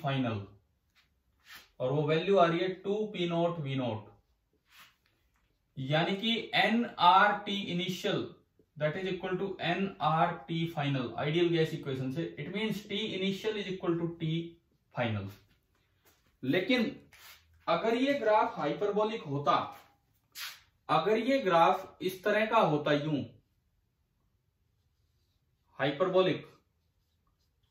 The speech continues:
तो, तो पूरे रास्ते temperature constant रहा होता, लेकिन ये इससे ऊपर है, इसका मतलब पहले temperature बढ़ा होगा, फिर temperature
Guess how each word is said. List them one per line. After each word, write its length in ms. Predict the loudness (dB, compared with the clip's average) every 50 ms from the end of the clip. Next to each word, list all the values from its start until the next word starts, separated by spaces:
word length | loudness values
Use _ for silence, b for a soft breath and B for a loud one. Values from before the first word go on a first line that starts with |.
| _ _ _ _ _ _ _ _ _ _ _ _ _ _ _ _ 0
तो, 100 | 2 2
तो 220 | 4 6 4 4 4
पूरे 360 | 2 0 -4 -2 0 2 2 2 2
रास्ते 380 | 4 4 4 4 2 -2 -4 -4
temperature 540 | -2 -2 -4 -2 0 0 0 0 0 -2 -4
constant 520 | -2 -2 -2 -4 -4 -6 -4 -4 -4 0 0
रहा 180 | 0 2 2
होता, 540 | 0 0 -2 -4 -6 -10 -12 -14 -16 _ _ -4
लेकिन 260 | -4 -2 -2 0 -2
ये 180 | -2 0 0 0
इससे 240 | -2 -2 -2 -2 0
ऊपर 420 | 0 0 -2 -2 0 2 2 4
है, 340 | 2 0 -2 -6 -12 -20 _ _ b b b b b b b b b -8 -8
इसका 300 | -6 -4 2 4 4 6
मतलब 260 | 4 4 2 0 0
पहले 300 | 2 2 2 2 2 2 2
temperature 480 | 2 0 0 2 2 2 2 2 2 2
बढ़ा 180 | 2 2 4
होगा, 260 | 2 2 2 2 0
फिर 220 | 2 2 0 -2 0
temperature 500 | -2 -4 -4 -4 -4 -6 -4 -4 -6 -6